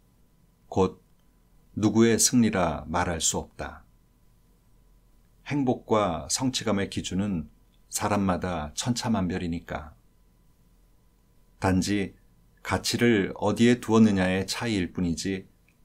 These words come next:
승리를 논할 거리가 아닌 것이다. 어떤 것을 행함에 있어 후회나 박탈감 또는 회의감 같은 부정적인 감정이 자주 생기는 이유는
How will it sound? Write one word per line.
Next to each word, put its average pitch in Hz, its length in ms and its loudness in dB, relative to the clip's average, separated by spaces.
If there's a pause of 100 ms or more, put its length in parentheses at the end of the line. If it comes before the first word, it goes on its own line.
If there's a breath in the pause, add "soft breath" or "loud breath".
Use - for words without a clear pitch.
승리를 123 680 4
논할 101 300 2
거리가 85 640 -2
아닌 98 200 0
것이다. 71 520 -6 (2000)
어떤 113 340 4
것을 110 500 2
행함에 110 380 0
있어 90 480 -4 (540)
후회나 120 580 2
박탈감 87 720 -4 (680)
또는 110 480 4 (380)
회의감 131 380 2
같은 104 500 0
부정적인 98 540 0
감정이 92 720 -4
자주 - 260 -6
생기는 95 460 -2
이유는 82 440 -4